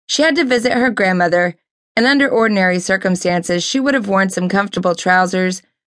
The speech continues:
boots, and a sensible shirt. But today it didn't seem right. She looked at the basket on the bed. Inside were things people used for, she felt a blush cover her face as she thought, and images came to her.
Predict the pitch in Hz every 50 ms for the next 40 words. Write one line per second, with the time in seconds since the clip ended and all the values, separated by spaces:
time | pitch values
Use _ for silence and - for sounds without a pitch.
0 | - - 254 254 254 254 254 254 - - _ _ _ _ _ - - 262 294 294
1 | - 262 233 226 - - 208 208 208 190 - 202 180 170 160 - - - _ _
2 | _ _ _ _ _ _ - - 247 247 247 269 240 254 247 247 240 247 240 240
3 | 220 220 233 220 - 254 247 240 254 269 262 226 175 - - _ _ _ _ _
4 | _ _ _ _ _ _ _ _ - - - 262 285 311 294 - 339 254 - 196
5 | 214 208 208 202 208 - - 208 190 180 180 175 170 170 180 175 165 156 - -
6 | _ _ _ _ _ _ _ _ - 226 240 254 254 - 247 226 220 214 214 196
7 | 202 190 - 202 202 202 190 190 - - 190 190 - 190 190 180 180 180 185 185
8 | 185 - - - 185 180 180 175 175 175 165 160 _ _ _ _ _ _ _ _
9 | _ _ - - - 254 247 - 269 247 202 - 180 180 185 185 185 180 180 -
10 | - - 185 185 185 185 180 180 180 180 - 190 190 185 185 - 185 185 - 190
11 | 180 - - 196 190 185 175 - - - 185 190 208 208 202 180 190 185 170 -
12 | 190 185 185 185 180 - 185 185 185 175 165 170 175